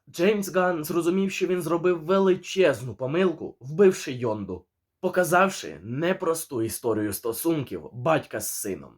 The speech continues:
До речі, цікаво, що в сценарії ще передбачалося залишити Йонду живим. Але для повноцінного розкриття героя його все-таки вирішили вбити. Тоді Ганн довго думав, чи буде він знімати нову частину, чи ні.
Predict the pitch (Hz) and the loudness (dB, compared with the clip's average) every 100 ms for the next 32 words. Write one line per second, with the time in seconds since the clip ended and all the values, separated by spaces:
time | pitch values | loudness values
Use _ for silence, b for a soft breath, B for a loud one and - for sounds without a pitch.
0 | _ _ _ 151 214 170 - - _ - | _ _ _ 2 4 4 -2 -14 _ -14
1 | - - 180 175 147 135 143 143 185 202 | -10 -2 0 0 -4 -6 -6 -2 0 0
2 | 104 92 - 151 170 170 196 214 180 104 | -2 -4 -4 0 0 0 0 2 2 0
3 | 95 95 107 110 110 104 98 95 98 98 | -4 -4 -2 -4 -6 -8 -4 -4 -4 -6
4 | 104 98 82 _ _ _ - 151 214 190 | -4 -4 -6 _ _ _ 0 4 4 4
5 | 185 175 160 147 151 143 123 113 113 104 | 0 0 -2 -2 -2 -4 -2 -4 -6 -8
6 | 98 107 101 160 202 190 151 - _ 160 | -6 -4 -2 2 4 2 -2 -10 _ 0
7 | 151 220 214 190 180 165 147 147 143 143 | 4 4 2 -4 -4 -4 0 0 0 -4
8 | 120 98 78 101 92 71 - _ - 170 | -6 -6 -8 -8 -8 -12 -20 _ -4 0
9 | 214 196 196 196 175 180 160 160 143 113 | 0 4 4 4 0 -2 -2 -2 -2 -2
10 | 87 - 120 117 95 190 202 214 190 202 | -4 -6 -6 -6 -2 2 2 2 -2 0
11 | 185 185 175 170 170 165 - 165 156 - | 2 0 0 -2 -2 -4 -4 -4 -4 -6
12 | 131 104 98 | -6 -6 -8